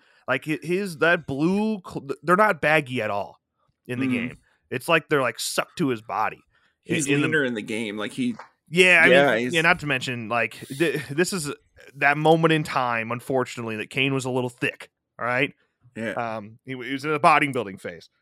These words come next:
Speaker 1: But he,
Speaker 2: Hmm.
Speaker 1: yeah, dude, he's, he's pretty thick here, and it's, it's pretty noticeable. Then you, then you toss on the baggy ass, like, clothes they got going on,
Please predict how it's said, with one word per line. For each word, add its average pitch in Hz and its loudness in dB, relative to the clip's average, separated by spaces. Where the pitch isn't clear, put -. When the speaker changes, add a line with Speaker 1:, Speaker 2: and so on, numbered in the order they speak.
Speaker 1:
But 151 -2
he, 151 0
Speaker 2:
Hmm. - -8
Speaker 1:
yeah, 135 2
dude, 135 -8
he's, 151 -8
he's 165 -6
pretty 214 -2
thick 165 0
here, 147 0
and 139 -2
it's, 139 -8
it's - -6
pretty 170 -2
noticeable. 135 2
Then 143 0
you, 156 -4
then 151 -2
you 170 -2
toss 156 2
on 131 0
the 113 0
baggy 135 2
ass, 123 2
like, 107 -4
clothes 131 0
they 147 4
got 156 4
going 151 -2
on, 156 0